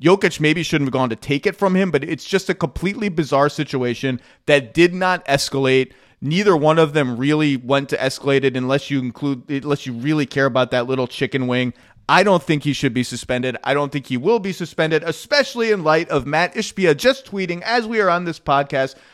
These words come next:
"Great win for the Suns last night in an amazing series so far." Darn right, Matt. That should be and is the only story. Suspending or fining anyone over last night's incident would not be right.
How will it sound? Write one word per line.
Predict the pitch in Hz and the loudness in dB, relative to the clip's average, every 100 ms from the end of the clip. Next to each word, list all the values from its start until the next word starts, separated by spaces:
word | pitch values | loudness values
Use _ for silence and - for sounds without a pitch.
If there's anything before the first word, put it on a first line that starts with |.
| _ _ | _ _
"Great | 196 339 302 | 4 4 2
win | 285 302 | -2 -2
for | 262 262 | 0 0
the | 240 | 0
Suns | - 277 285 247 | 0 0 0 4
last | 247 233 247 | 4 4 2
night | 233 214 | 2 4
in | 214 | 0
an | 220 | 0
amazing | 226 269 254 214 | 0 0 -2 -6
series | - 247 240 | -2 -2 0
so | - 233 | 2 2
far." | - 240 180 - - - | 4 4 2 -2 -20 2
Darn | 320 349 339 | 4 4 2
right, | 320 339 330 254 | 6 6 6 2
Matt. | 220 220 285 269 _ _ _ _ - | 2 4 4 0 _ _ _ _ 2
That | 220 226 | 2 2
should | - 240 226 | 0 -2 0
be | 240 220 | -2 -2
and | 180 165 | -2 -2
is | 180 208 170 135 | 0 2 2 -2
the | 156 | -4
only | 160 170 160 | -4 -2 -2
story. | - 190 156 123 98 _ _ | -2 0 0 0 -4 _ _
Suspending | - 156 - 202 240 226 | -10 -8 0 0 2 -2
or | 208 | -2
fining | - 170 175 156 | 0 0 0 -4
anyone | 208 254 226 185 | -6 -2 2 4
over | 165 156 | 4 4
last | 156 156 151 | 4 2 2
night's | 151 143 | -2 -2
incident | 180 170 175 160 | -4 -4 -2 -2
would | 131 | -2
not | 131 120 | -2 -4
be | 120 | -4
right. | 135 175 170 | 2 2 2